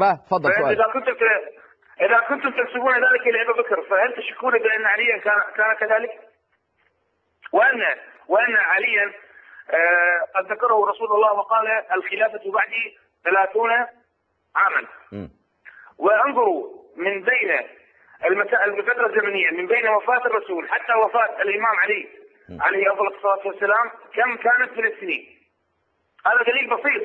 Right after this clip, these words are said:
Speaker 2: يعني اللي يريد يهتدي إلى الحق.
Speaker 1: مم.
Speaker 2: إنسابا إلى قول الرسول.
Speaker 1: يعني ماذا تريد؟ لخص سؤالك بس يا أخي فراس، لخص سؤالك.
Speaker 2: كم كانت، كم كانت الفترة الزمنية من وفاة، من وفاة الرسول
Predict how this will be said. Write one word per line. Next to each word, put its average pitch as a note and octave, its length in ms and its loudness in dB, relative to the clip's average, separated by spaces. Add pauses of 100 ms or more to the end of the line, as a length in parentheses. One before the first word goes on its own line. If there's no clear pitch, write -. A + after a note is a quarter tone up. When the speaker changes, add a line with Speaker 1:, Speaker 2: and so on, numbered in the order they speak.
Speaker 2:
يعني F#3 180 0
اللي G#3 120 -2
يريد A3+ 340 -2 (380)
يهتدي G3 340 -2
إلى F3+ 100 2
الحق. - 360 -2 (440)
Speaker 1:
مم. F#2+ 200 -12 (440)
Speaker 2:
إنسابا A3 400 0
إلى G#3 220 2 (120)
قول G#3+ 140 0
الرسول. F#3 520 -4 (1700)
Speaker 1:
يعني C3 140 0 (100)
ماذا F3 260 0
تريد؟ F3 260 -2
لخص G3 340 0
سؤالك G3 260 2
بس E3+ 220 -2
يا C3 440 4
أخي C3 240 -6
فراس، G2 200 -4 (880)
لخص F3 320 0
سؤالك. C3 240 0 (200)
Speaker 2:
كم A#3+ 140 4 (140)
كانت، A#3+ 320 2 (560)
كم B3 140 2 (120)
كانت A#3 280 2
الفترة A#3 340 -2
الزمنية G3+ 440 0 (120)
من A3 140 -2
وفاة، G#3+ 340 2 (520)
من G#3 120 0
وفاة G#3 280 2
الرسول G3 320 0